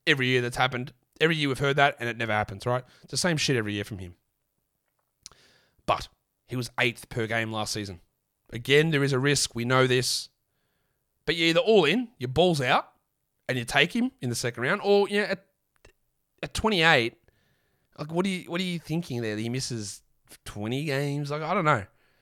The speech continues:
I just feel like it's just trying to fit in the middle and doesn't really help anything. So you either don't draft Davis at all, or you take him at sixteen or seventeen. 'cause the upside's too good.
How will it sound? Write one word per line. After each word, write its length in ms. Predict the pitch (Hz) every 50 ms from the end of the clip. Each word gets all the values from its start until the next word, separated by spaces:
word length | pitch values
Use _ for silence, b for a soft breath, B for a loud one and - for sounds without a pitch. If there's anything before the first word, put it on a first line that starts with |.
| _ _ _ _ _ _
I 60 | -
just 140 | 202 208 -
feel 120 | - 202
like 140 | 190 175 -
it's 140 | 151 - -
just 260 | 165 143 - - - _ _ 135 - _
trying 220 | - 190 208 214
to 60 | 208
fit 240 | 185 - - 208 190
in 100 | 175 160
the 60 | 139
middle 360 | 127 135 156 135 110 123 147 - _ _ _ _ _ _ _ _ _ _ _ _ _ _ _ -
and 80 | 131
doesn't 200 | 147 143 156 143
really 180 | 135 131 127 117
help 220 | 113 127 117 120
anything. 280 | 117 120 120 104 92 - _ _ _ _ _ _ _ _
So 120 | - 160
you 80 | 160 165
either 120 | 165 160 147
don't 320 | 139 - 202 254 285 -
draft 240 | 208 160 143 127 -
Davis 340 | 147 127 123 123 113 - -
at 60 | 101
all, 240 | 95 101 - - _ _ _ _ _ _ _ _ _ _ _ _ _ _ _ _ _
or 80 | 120 120
you 60 | 117
take 240 | - 135 131 131 -
him 80 | 135
at 80 | 139 -
sixteen 480 | - - 175 - - 196 143 110 92
or 80 | 92 95
seventeen. 540 | - - 160 165 170 156 127 110 95 95 - - _ _ _ _ _ _ _ _ _ _ _ _ _
'cause 120 | - 113
the 60 | 120
upside's 380 | 139 147 - - 147 143 131 -
too 140 | - 135 127
good. 200 | 123 113 101